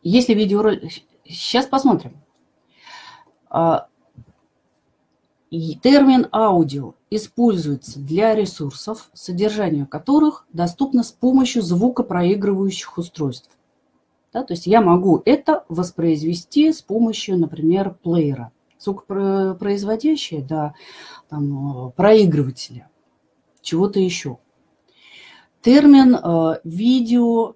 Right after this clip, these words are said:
используется для ресурсов, содержание которых доступно с помощью видеопроигрывающих устройств.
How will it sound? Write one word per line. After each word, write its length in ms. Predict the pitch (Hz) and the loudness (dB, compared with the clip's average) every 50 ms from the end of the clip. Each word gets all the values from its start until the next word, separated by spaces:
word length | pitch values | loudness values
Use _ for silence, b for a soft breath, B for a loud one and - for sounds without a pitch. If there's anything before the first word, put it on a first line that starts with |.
| _ | _
используется 720 | - 180 170 - - 220 240 233 208 196 185 175 170 - - | -16 -16 -16 -14 -8 -4 -2 -2 -2 -2 -4 -4 -6 -6 -10
для 280 | 156 160 185 208 202 180 | -8 -6 -4 -4 -2 -2
ресурсов, 500 | 170 165 160 - 294 302 - - - - | -4 -6 -4 -4 -6 -6 -6 -8 -16 -16
содержание 600 | - - 170 156 170 175 175 208 208 196 175 160 | -14 -12 -8 -6 -6 -4 -4 -2 -2 -2 -2 -2
которых 480 | 156 - 165 170 - 285 302 294 277 202 | -4 -6 -8 -4 -2 0 0 0 -2 -4
доступно 580 | 165 165 151 147 - - - 254 254 - 214 | -6 -8 -8 -10 -12 -8 -8 -8 -6 -6 -8
с 80 | 190 175 | -8 -8
помощью 460 | _ - 220 226 220 208 - 190 170 | _ -4 -4 -4 -4 -4 -4 -6 -6
видеопроигрывающих 1200 | 156 160 196 214 202 214 214 190 170 170 170 165 170 180 180 180 175 165 160 160 160 - - - - | -4 -4 -4 -4 -2 -2 -4 -4 -4 -2 0 0 2 0 0 -2 -4 -2 -2 -4 -6 -8 -16 -18 -20
устройств. 480 | 147 - - - 151 143 131 - _ | -20 -20 -16 -10 -10 -10 -10 -12 _